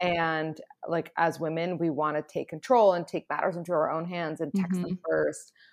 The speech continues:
Speaker 2: But in reality, you really have to let a guy lead. So I think,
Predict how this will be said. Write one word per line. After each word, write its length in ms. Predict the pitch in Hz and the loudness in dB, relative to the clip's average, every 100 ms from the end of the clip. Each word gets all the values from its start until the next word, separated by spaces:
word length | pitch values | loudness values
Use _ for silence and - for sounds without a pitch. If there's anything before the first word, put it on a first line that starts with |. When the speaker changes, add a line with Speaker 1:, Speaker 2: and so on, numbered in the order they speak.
| _ _ | _ _
Speaker 2:
But 260 | 190 185 | 8 10
in 160 | 180 185 | 4 -2
reality, 720 | 170 220 285 269 196 180 180 175 | 2 8 8 8 6 4 2 0
you 140 | 180 | 0
really 200 | 165 190 | 2 4
have 120 | 190 196 | 4 2
to 60 | |
let 200 | 165 151 | 0 0
a 40 | 143 | 0
guy 180 | 151 143 | 0 0
lead. 400 | 143 143 - - | 0 -2 -4 -8
So 160 | - | -4
I 120 | 151 | -2
think, 380 | 151 - 151 151 | -2 -4 -4 -6